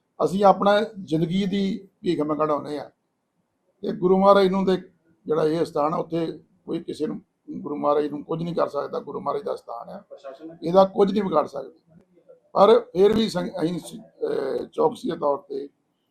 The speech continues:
Speaker 1: ਜਿਹੜੇ ਅੰਦਰ ਪ੍ਰਬੰਧ ਵਧਾ ਦਿੱਤੇ ਨੇ ਤੇ ਪੁਲਿਸ ਪ੍ਰਸ਼ਾਸਨ ਵੀ ਜਿਹੜਾ ਉਹ ਆਪਣੀ ਚੌਕਸੀ ਕਰ ਰਿਹਾ ਹੈ।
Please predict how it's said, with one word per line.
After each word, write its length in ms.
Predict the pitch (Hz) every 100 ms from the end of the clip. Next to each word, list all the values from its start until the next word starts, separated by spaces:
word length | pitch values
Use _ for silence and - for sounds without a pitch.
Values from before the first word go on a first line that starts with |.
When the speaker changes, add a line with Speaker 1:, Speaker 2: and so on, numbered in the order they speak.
| _ -
Speaker 1:
ਜਿਹੜੇ 200 | 131 143
ਅੰਦਰ 220 | 139 139 -
ਪ੍ਰਬੰਧ 320 | - 143 143
ਵਧਾ 220 | 131 127
ਦਿੱਤੇ 260 | 113 - 160
ਨੇ 140 | 208 _ _ _ _ _ _ -
ਤੇ 480 | 127 120 - - - -
ਪੁਲਿਸ 200 | 143 -
ਪ੍ਰਸ਼ਾਸਨ 420 | 151 170 160 165
ਵੀ 120 | 160
ਜਿਹੜਾ 180 | 151 143
ਉਹ 420 | 143 135 123 -
ਆਪਣੀ 300 | 127 123 117
ਚੌਕਸੀ 380 | - 113 - 139
ਕਰ 180 | 117 120
ਰਿਹਾ 180 | 151
ਹੈ। 200 | 165 170